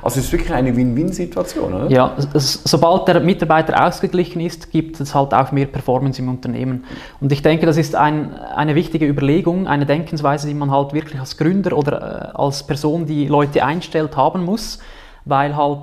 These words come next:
Speaker 2: ähm, die Motivation alles ist. Und
Speaker 1: Ja.
Speaker 2: die Produktivität auch im Unternehmen ist von der Motivation des Mitarbeiters abhängig.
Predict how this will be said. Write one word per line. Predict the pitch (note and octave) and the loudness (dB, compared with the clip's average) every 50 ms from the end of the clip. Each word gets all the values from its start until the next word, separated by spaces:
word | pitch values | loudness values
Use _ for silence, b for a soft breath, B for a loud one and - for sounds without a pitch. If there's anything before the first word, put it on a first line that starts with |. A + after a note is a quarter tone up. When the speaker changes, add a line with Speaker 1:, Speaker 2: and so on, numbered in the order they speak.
| - | -2
Speaker 2:
ähm, | C#3+ C#3 C#3 C#3+ C#3+ | -2 0 0 0 -2
die | D3 D3 | -2 -4
Motivation | C#3+ C#3 C#3+ C#3+ C#3 C#3 C#3+ - C#3+ C#3 C#3 B2 | -4 -4 -4 -4 -4 -4 -2 0 0 0 0 0
alles | A#2 A#2 C3 C3+ - | -2 -2 -2 -4 -4
ist. | A#2+ A#2+ - - | -6 -10 -8 -8
Und | C3+ C3 B2 | -8 -6 -6
Speaker 1:
Ja. | B2 - | -6 -6
Speaker 2:
die | C#3+ C#3 | -6 -4
Produktivität | - D3 C#3+ C#3+ C#3+ - - C3+ C#3 - D3+ C#3+ D3+ D#3+ D#3+ - | -4 -2 -4 -4 -6 -6 -8 -8 -6 -2 0 0 0 0 2 2
auch | C3+ C#3 C3+ | 2 2 2
im | C#3 C3+ | -2 -4
Unternehmen | C3+ C3+ - D3 C#3 C#3 C#3+ D3+ D3+ D3 | -4 -6 -6 -4 -2 -2 -2 -2 -4 -4
ist | C#3+ C#3+ - | -6 -8 -6
von | - C#3 | -6 -6
der | B2 C3 | -4 -2
Motivation | C#3 D#3+ E3 - C3+ C3+ - - - C#3+ C#3+ | -4 -4 -6 -6 -8 -8 -6 -2 -2 -2 0
des | C3 C3+ | 0 -2
Mitarbeiters | D3 D#3 D3 - D#3+ D3 C#3+ D3+ D3 D3 C#3+ - | -4 -4 -4 -2 0 0 0 0 -2 -6 -4 -4
abhängig. | C#3 C#3+ D3 D#3 D3+ D#3 D#3+ D#3+ - | -4 -2 -2 -4 -4 -6 -8 -8 -12